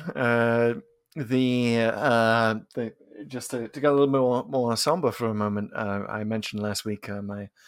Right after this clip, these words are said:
my dad passed away recently. I was over his, for his funeral. Spearhead from Space was an interesting connection to him because Pertwee and Troughton were his doctors. This also gave me big, you know, my dad in retirement in the garden vibes with the Brigadier.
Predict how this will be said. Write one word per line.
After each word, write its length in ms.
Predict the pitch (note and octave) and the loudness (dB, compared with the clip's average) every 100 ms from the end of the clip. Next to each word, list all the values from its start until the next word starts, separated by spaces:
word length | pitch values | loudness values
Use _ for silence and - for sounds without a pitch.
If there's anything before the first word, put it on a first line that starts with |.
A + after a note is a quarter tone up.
| - - - | -20 -18 -8
my 120 | G2+ | -6
dad 280 | A2 A2+ A#2 | -2 -2 0
passed 240 | G#2+ - | -2 -2
away 140 | G#2 G2 | -4 -6
recently. 420 | G#2+ - G2+ G2+ | -4 -6 -8 -10
I 60 | |
was 140 | G2 G#2 | -8 -8
over 200 | G2 G2+ | -8 -10
his, 120 | G2 | -10
for 240 | - - G#2+ | -12 -8 -6
his 160 | G2+ | -6
funeral. 460 | - A2 G#2+ G#2 - - - - - | -4 -2 -2 -4 -8 -20 -20 -18 -10
Spearhead 440 | - C3 A#2 A2 | -2 -2 0 -4
from 140 | G#2+ | -6
Space 560 | G#2 - B2 A2+ - - _ - | -6 0 0 0 -2 -4 _ -14
was 160 | - A#2 | -6 -4
an 80 | A#2+ | -4
interesting 360 | - A2+ A#2 | -4 -4 -4
connection 360 | G#2+ A2+ A2+ G#2+ | -4 -4 -4 -6
to 60 | A2+ | -6
him 140 | A2 | -6
because 260 | G#2+ G#2+ - | -8 -12 -6
Pertwee 360 | A2+ G#2 G#2+ | -6 -4 -6
and 100 | G2+ | -6
Troughton 320 | - G#2 A2+ | -6 -6 -8
were 100 | G2 | -12
his 120 | G2 - | -10 -4
doctors. 380 | A2+ - G2 - - - - - | -4 -6 -14 -16 -20 -20 -16 -4
This 220 | E3+ F3 | -2 0
also 380 | F3 - D#3+ C3+ | 0 2 4 2
gave 280 | - B2+ C3 | 2 0 2
me 180 | A#2+ | 0
big, 460 | A#2 B2+ B2 A#2+ - | 0 0 0 0 -6
you 160 | - A#2 | -6 -2
know, 200 | A2+ G#2 | -2 -2
my 220 | G#2 G#2+ G#2+ | -2 -2 0
dad 260 | A2 A2 | -2 -2
in 100 | G#2+ | -4
retirement 540 | G#2 - G#2+ G#2 G2+ G#2 | -6 -4 -4 -2 -4 -6
in 80 | |
the 80 | G2+ | -6
garden 360 | G2 G2+ G2+ F#2+ | -4 -4 -4 -8
vibes 480 | G2 C2+ - - - | -8 -10 -8 -10 -10
with 120 | - | -18
the 60 | - | -12
Brigadier. 500 | F#2+ D2 D2 - | -12 -12 -14 -14